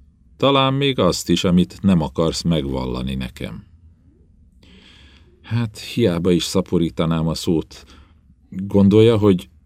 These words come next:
Noferet elfogadja a szerelmemet? Noferet sosem komédiázik.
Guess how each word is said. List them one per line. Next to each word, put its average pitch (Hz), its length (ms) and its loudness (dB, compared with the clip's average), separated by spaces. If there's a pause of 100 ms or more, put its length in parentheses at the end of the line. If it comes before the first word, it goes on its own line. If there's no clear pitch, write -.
(120)
Noferet 92 760 0
elfogadja 90 720 0
a 85 40 -2
szerelmemet? 85 840 -2 (2000)
Noferet 98 600 -2
sosem 80 440 -4
komédiázik. 64 880 -6